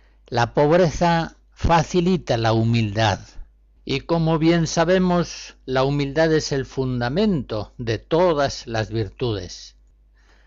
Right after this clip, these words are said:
Es significativo que a los pobres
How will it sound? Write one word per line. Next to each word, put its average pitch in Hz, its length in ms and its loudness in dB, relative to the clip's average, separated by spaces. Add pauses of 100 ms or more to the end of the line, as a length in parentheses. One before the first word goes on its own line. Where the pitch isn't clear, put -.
(480)
Es 147 160 2
significativo 185 840 4
que 160 120 2
a 156 80 4
los 143 200 0
pobres 196 760 0